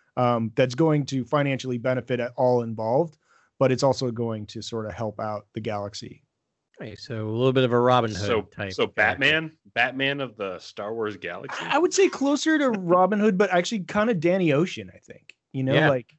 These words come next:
Speaker 3: All right, all right.
Speaker 1: but that's kind of, that's, that's sort of what I, I had in mind. It's just gonna be, like, super all-stars. We're gonna get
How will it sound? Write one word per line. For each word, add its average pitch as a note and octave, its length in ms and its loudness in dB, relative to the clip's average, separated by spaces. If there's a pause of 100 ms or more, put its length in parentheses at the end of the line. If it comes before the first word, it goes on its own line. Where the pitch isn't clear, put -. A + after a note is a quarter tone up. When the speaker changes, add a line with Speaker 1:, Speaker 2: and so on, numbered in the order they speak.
(340)
Speaker 3:
All A#2 80 -16
right, F2 100 -14
all - 60 -16
right. - 100 -18
Speaker 1:
but D#3 180 4
that's F3+ 200 4
kind G#3 180 2
of, D#3+ 280 -2
that's, D3+ 340 -4
that's D3+ 200 -6
sort E3+ 140 0
of D3+ 60 2
what C#3 120 4
I, C3 200 0
I C3 120 -2
had B2 200 -2
in B2 80 -2
mind. A2 240 -4
It's A2+ 120 -8
just - 180 -4
gonna D#3+ 140 2
be, C#3+ 140 4
like, A#2+ 220 0
super E3+ 400 0
all-stars. C3 800 2 (420)
We're D3+ 160 2
gonna D#3 140 6
get C#3 360 6